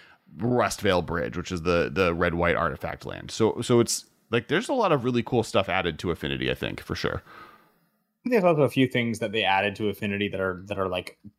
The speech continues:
Speaker 2: particularly clever, right? Like, there's the, there's the new one mana Esper Sentinel, which is one white artifact creature, human soldier for a one one.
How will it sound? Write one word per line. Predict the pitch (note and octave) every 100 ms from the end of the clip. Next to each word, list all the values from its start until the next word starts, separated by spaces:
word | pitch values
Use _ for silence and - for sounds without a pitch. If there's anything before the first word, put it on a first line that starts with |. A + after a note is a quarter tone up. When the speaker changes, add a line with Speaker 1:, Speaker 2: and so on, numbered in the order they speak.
| -
Speaker 2:
particularly | C#3 C#3 - D#3+ D#3+ D3 C#3+ C3+
clever, | - - - A#2 D#3 A3+ B3 -
right? | C#3 F3 G3 C#3+
Like, | C3 -
there's | C3 A#2+
the, | - B2 A#2+
there's | C3+ C3+
the | E3
new | F3+ G#3+
one | E3+ A#2+ C#3 D3
mana | C3+ B2+ B2 A#2
Esper | C3 C3 - A#2+
Sentinel, | - A2+ G#2 G#2 F2+
which | G2+ G#2+
is | G2
one | G#2+ B2 A#2
white | A2
artifact | G2+ G#2+ A2+ G#2+
creature, | A2 G#2
human | G#2 G#2+ G#2
soldier | C#3 D3+ B2+
for | G#2 G2+
a | G2
one | D#3 F3+
one. | C3+ B2 A#2